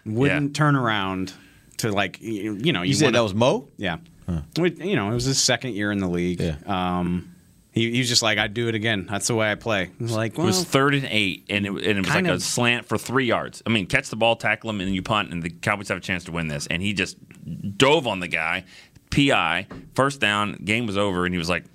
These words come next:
Speaker 2: "That's, I would do it again." And we were all like, "Really?" 'Cause it, if you did it again and you did,
Speaker 1: <laughs>
Speaker 2: oh, okay. As he's, you know.
Speaker 1: It's funny.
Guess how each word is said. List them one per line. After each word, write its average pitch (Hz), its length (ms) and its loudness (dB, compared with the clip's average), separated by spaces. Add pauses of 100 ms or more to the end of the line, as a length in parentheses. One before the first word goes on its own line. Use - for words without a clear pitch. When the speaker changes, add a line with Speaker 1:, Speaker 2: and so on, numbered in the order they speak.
Speaker 2:
"That's, 87 320 -2
I 92 100 0
would 92 140 0
do 107 140 2
it 110 60 0
again." 101 460 -2
And 82 180 -6
we 78 60 -4
were 76 80 -4
all 69 240 -6
like, - 100 -14 (360)
"Really?" 80 260 -4
'Cause 98 240 -4
it, 92 140 -6 (200)
if - 140 -12
you 65 60 -8
did 110 160 -4
it 107 80 -2
again 107 420 -4
and 87 160 -2
you - 80 2 (120)
did, 92 180 -6 (200)
Speaker 1:
<laughs> - 220 -8
Speaker 2:
oh, 82 180 -4 (180)
okay. 87 280 -4 (640)
As 80 140 -4
he's, 80 260 -8
you 78 120 -4
know. 73 60 -8
Speaker 1:
It's - 200 2
funny. 214 640 0